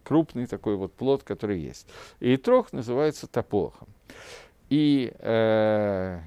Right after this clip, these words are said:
говорит Рав Цодек Коэн, что первоначальная идея есть,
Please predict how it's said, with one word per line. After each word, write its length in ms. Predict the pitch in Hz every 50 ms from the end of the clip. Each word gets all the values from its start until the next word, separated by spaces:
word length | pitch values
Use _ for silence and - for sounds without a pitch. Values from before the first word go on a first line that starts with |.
| 87 101
говорит 380 | 101 120 135 180 208 208 190
Рав 140 | 165 160 139
Цодек 300 | - 180 170 143 135 -
Коэн, 380 | - 165 160 165 160 156 156 - _ _ _ _ _
что 200 | - - - 143
первоначальная 960 | 127 151 139 151 151 151 151 156 - - 202 180 143 127 113 110 107 110 113
идея 540 | 120 117 123 165 202 190 156 113 101 101 117 _ _ _ - - _ -
есть, 560 | 107 98 139 156 139 - - - - - -